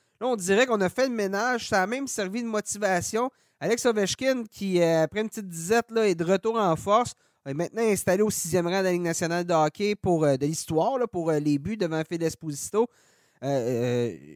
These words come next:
j'ai l'impression que chez les, chez les Capitals, on est parti pour la gloire, là, de la façon qu'on fonctionne présentement. Puis, euh, Ilya Samsonov aussi, qui lui aussi, euh, fait beaucoup mieux, là, devant le filet, là, depuis son retour, là. Donc, euh,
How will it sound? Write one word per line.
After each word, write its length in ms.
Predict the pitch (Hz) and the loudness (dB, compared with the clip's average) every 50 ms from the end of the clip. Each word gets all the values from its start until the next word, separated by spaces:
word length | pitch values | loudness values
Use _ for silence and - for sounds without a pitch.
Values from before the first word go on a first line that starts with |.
| 55 64 - _ | -20 -20 -20 _
j'ai 160 | - 127 143 | -8 -2 -2
l'impression 260 | 143 131 151 143 196 214 | 0 0 0 -2 -4 -4
que 60 | - | -4
chez 100 | - 160 | -2 -2
les, 240 | 151 147 143 139 135 | -2 0 -2 -2 -4
chez 140 | - 143 | -4 -4
les 80 | 135 131 | -6 -4
Capitals, 320 | - 143 123 - - 180 180 | -4 -6 -6 -4 -6 -4 -4
on 100 | 170 139 | -2 -2
est 80 | 135 | -4
parti 320 | 127 - 131 117 - - - | -4 -6 -10 -12 -12 -14 -10
pour 140 | - 147 139 | -8 -4 -2
la 100 | 123 117 | -2 -2
gloire, 300 | 123 131 147 151 151 151 | -2 2 4 4 4 4
là, 160 | 139 123 117 | 4 2 0
de 60 | 117 | 0
la 100 | 120 110 | -2 -6
façon 440 | 110 - - 135 131 127 - 185 170 | -6 -6 -4 -4 -4 -2 -2 -2 -2
qu'on 160 | 165 156 131 | -2 -4 -6
fonctionne 460 | 117 - 143 131 131 - - 170 160 | -4 -6 -6 -6 -6 -2 -2 -2 -2
présentement. 560 | 156 147 143 143 143 131 120 147 156 165 196 226 _ _ _ _ _ _ _ | -2 -4 -4 -2 -2 -2 -4 -4 -2 -2 -2 -2 _ _ _ _ _ _ _
Puis, 220 | - 139 127 131 131 | -10 -6 -2 -2 0
euh, 160 | 127 123 120 | 0 0 -2
Ilya 260 | - 147 147 170 175 | -2 0 2 2 2
Samsonov 560 | 170 - 156 139 - - 127 135 160 180 170 | 2 2 -4 -4 -2 -4 0 2 2 2 2
aussi, 260 | 147 135 - - 196 185 | 2 -2 -2 -4 -6 -6
qui 240 | - 151 131 127 | -6 -4 -4 -2
lui 140 | 127 135 165 | -2 0 0
aussi, 400 | 180 165 151 - - - 202 185 | 0 0 0 -2 -6 -8 -6 -4
euh, 340 | 165 139 123 120 120 113 113 | -2 -2 -2 -2 -2 -4 -6
fait 140 | - - 147 | -8 -10 -12
beaucoup 300 | 139 131 147 - - 156 | -10 -10 -10 -10 -10 -10
mieux, 200 | 147 156 165 160 | -4 -2 0 0
là, 60 | 151 | 0
devant 140 | 131 123 131 | -2 -4 -8
le 80 | 127 120 | -10 -10
filet, 240 | _ - 135 143 139 | _ -10 -8 -6 -6
là, 60 | 127 | -6
depuis 200 | 120 120 - - | -8 -10 -12 -8
son 120 | - 131 117 | -6 -4 -4
retour, 380 | 110 107 - - 117 113 110 | -4 -4 -6 -6 -10 -10 -10
là. 60 | 107 - _ _ _ _ _ _ _ _ _ _ _ | -14 -16 _ _ _ _ _ _ _ _ _ _ _
Donc, 220 | - 135 127 - - | -8 -8 -6 -4 -2
euh, 480 | 143 123 120 120 117 117 113 110 107 | 0 2 2 2 2 2 0 0 -2